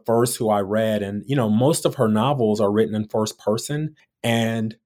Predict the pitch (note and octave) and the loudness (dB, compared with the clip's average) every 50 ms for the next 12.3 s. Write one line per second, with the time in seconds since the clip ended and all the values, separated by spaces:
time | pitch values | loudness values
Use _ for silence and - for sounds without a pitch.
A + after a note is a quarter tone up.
0 | _ _ _ _ _ _ _ _ - G2 G2 B2+ C3 D3+ D3 - D#3 C#3+ B2+ A#2 | _ _ _ _ _ _ _ _ -16 -6 0 2 2 2 2 0 0 2 2 2
1 | G#2+ G#2 G#2+ G#2+ A#2 A#2+ C3+ C#3 C3+ B2 A#2+ A#2+ A2+ G#2 G#2+ G#2 - A2 A2+ A2+ | 2 0 0 0 0 0 0 0 0 -2 -4 -4 -4 -6 -6 -6 -6 -4 -4 -4
2 | A2+ - C3 A2+ G#2+ G#2+ G#2+ A#2 D3 C#3+ D#3 C3 - - - G2+ A2 C3 C#3 C#3 | -6 -6 -6 -6 -4 -4 -4 -4 -4 -2 -4 -4 -4 -6 -8 -6 -6 -4 -4 -4
3 | C3+ C3 B2+ C3+ - - - - - - _ _ - - E3 E3 D3 C#3+ D#3+ G3+ | -4 -6 -6 -8 -12 -18 -20 -20 -20 -20 _ _ -14 -12 -10 -8 -6 -4 -4 -4
4 | A3 G#3+ - - - - B2+ C3 - A#2+ B2 B2 C#3 C#3 C3 - B2 A#2 C3+ E3 | -4 -4 -6 -10 -8 -8 -8 -8 -6 -6 -4 0 2 2 2 0 -2 -2 -2 -2
5 | F3 F3 - C3 B2+ A#2 A2+ A2 G#2+ - - - - C#3 C#3 C#3+ C#3 C3+ A#2+ B2+ | -2 -2 -4 -2 -2 -2 -2 -4 -8 -12 -14 -10 -8 -6 -4 -4 -4 -6 -8 -10
6 | - - - B2+ B2 A#2+ - A#2+ A2 A2 - - B2+ A#2+ A2+ A2 A2 A2 A2 B2 | -14 -8 -4 -4 -4 -4 -4 -8 -8 -6 -2 0 0 0 0 0 0 -2 -2 -2
7 | A2+ G#2 F#2+ G2+ G#2 A2 A2 G#2+ - - - A2 A2 G#2+ G2+ G2 F#2+ E2+ F2 F#2 | -2 -4 -4 -2 0 0 -2 -2 -4 -6 -2 0 2 2 2 0 -2 -6 -10 -14
8 | - _ _ - - - - - A2+ A2+ - - B2 A2+ A2 A2 G#2+ - - A2+ | -18 _ _ -20 -20 -12 -6 -6 -6 -4 -2 0 0 2 2 0 -2 -2 -2 0
9 | G#2+ G#2+ G#2 G#2+ G#2 G#2+ - _ _ _ _ _ - - - A2 A2 G#2+ A2+ A#2 | 0 0 0 -2 -4 -6 -12 _ _ _ _ _ -18 -10 -4 -2 0 0 0 2
10 | A#2+ C3+ C3+ B2+ B2+ B2+ A2+ - - - - A2+ G#2 - - G#2+ G#2 - - A2+ | 2 2 2 2 2 0 -2 -4 -6 -2 -2 -2 -2 -2 -6 -10 -4 0 0 0
11 | A2+ A2+ A2 - A#2 G#2 G#2+ G#2 G#2 G2+ G2+ G#2+ - - - - - - F#2 F#2 | 0 -2 -4 -4 -4 -4 -4 -4 -4 -6 -8 -8 -12 -14 -18 -16 -12 -10 -10 -8
12 | F#2 F2+ E2+ F#2+ A#2 | -8 -10 -12 -14 -18